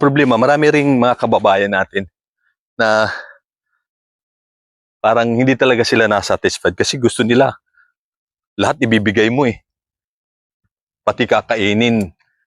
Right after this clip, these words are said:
ah, trabaho, ibibigay dapat ng, ano,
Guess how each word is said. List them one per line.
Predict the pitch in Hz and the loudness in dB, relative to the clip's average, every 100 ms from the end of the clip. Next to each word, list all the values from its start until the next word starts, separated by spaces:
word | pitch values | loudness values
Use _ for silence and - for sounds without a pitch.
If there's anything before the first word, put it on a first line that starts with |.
| _ | _
ah, | 95 95 92 98 90 - - _ _ _ _ _ | -2 2 4 2 0 -4 -20 _ _ _ _ _
trabaho, | 101 104 101 98 101 123 104 - _ _ _ _ _ _ _ _ _ _ _ _ _ _ 120 | -4 0 2 2 2 0 0 -6 _ _ _ _ _ _ _ _ _ _ _ _ _ _ -2
ibibigay | 120 110 104 107 107 | -2 0 2 2 2
dapat | 104 107 107 - | 0 0 -2 -2
ng, | 104 104 | -2 0
ano, | 107 | -2